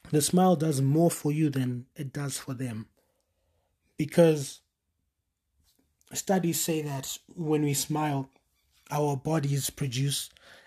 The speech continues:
endorphins and serotonin, and we also decrease the hormones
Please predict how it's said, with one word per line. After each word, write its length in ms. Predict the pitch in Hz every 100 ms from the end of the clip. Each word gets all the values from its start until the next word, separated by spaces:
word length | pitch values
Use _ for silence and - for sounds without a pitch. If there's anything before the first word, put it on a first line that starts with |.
| _ 135
endorphins 680 | 143 151 160 - 156 151 135
and 100 | 131
serotonin, 1300 | - - 139 135 - - 156 156 151 147 139 135 - _ _ _ _
and 600 | 156 147 143 143 131 131 - _ _ _ _ _ _
we 280 | 160 143 151
also 800 | 165 170 175 - 165 151 147 139 _ _ _
decrease 640 | - 165 151 - 175 160 143
the 160 | 156
hormones 680 | 135 139 165 160 147 135 -